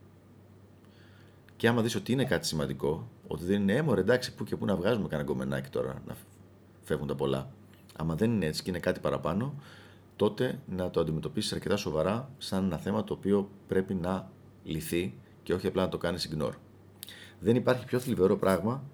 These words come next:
και κάτι το οποίο το έχω δει πολλές φορές μπροστά μου, από ανθρώπους που έχουν φτάσει σαράντα και πενήντα χρονών, έχουν εξελίξει όλη την υπόλοιπη ζωή τους, την επαγγελματική συνήθως,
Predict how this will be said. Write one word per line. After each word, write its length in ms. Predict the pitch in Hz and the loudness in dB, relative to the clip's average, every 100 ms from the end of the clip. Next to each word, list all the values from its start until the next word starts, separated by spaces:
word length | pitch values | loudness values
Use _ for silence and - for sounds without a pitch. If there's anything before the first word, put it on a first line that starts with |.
| - - - - - | -18 -20 -20 -20 -10
και 100 | - | 0
κάτι 180 | 98 98 | 2 2
το 80 | - | 0
οποίο 140 | 95 | -2
το 80 | 110 | -2
έχω 100 | - | -2
δει 100 | 90 | -2
πολλές 260 | 101 90 107 | 2 2 2
φορές 180 | 98 76 | 0 0
μπροστά 280 | 71 78 | -2 -2
μου, 220 | 76 98 - - - - - - - - - - - | -2 -4 -8 -16 -20 -20 -20 -20 -20 -20 -20 -20 -16
από 200 | - 82 | -2 0
ανθρώπους 340 | 80 117 110 | 2 -2 -2
που 80 | - | -6
έχουν 120 | 104 95 | -4 0
φτάσει 240 | 104 101 | 0 0
σαράντα 240 | 85 104 | 2 0
και 100 | 95 | 0
πενήντα 280 | 82 80 82 | -2 -2 -2
χρονών, 440 | 78 71 76 98 135 - - - - - | -4 -2 -2 -2 -6 -14 -20 -20 -20 -8
έχουν 220 | 98 113 | -4 -2
εξελίξει 500 | 107 - 104 101 - - | -2 0 0 0 -4 -2
όλη 200 | - 120 | 6 6
την 120 | 131 95 | 6 0
υπόλοιπη 340 | - 87 80 | 2 0 0
ζωή 180 | 69 76 | -2 -2
τους, 140 | 76 | -4
την 100 | 80 | -8
επαγγελματική 520 | 71 71 73 73 - | -4 -2 -2 -4 -4
συνήθως, 400 | 92 85 80 62 | -4 -2 -4 -4